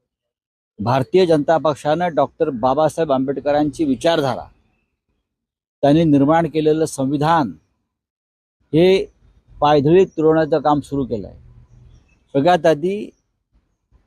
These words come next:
संविधान पायधळी तुडवणाऱ्याचे पाय खाली खेचून त्यांना सरकारमधून खाली खेचलं पाहिजे, ही प्रकाश आंबेडकरांची भूमिका आहे आणि त्यासाठी सगळ्यांच्या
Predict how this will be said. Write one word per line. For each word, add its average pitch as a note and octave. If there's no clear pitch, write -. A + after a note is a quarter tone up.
संविधान E3+
पायधळी D#3+
तुडवणाऱ्याचे F3
पाय F#3
खाली D#3+
खेचून D#3+
त्यांना E3
सरकारमधून D#3
खाली C#3+
खेचलं B2
पाहिजे, B2
ही E3+
प्रकाश D3+
आंबेडकरांची C#3+
भूमिका B2
आहे E2+
आणि C#3+
त्यासाठी E3
सगळ्यांच्या D3+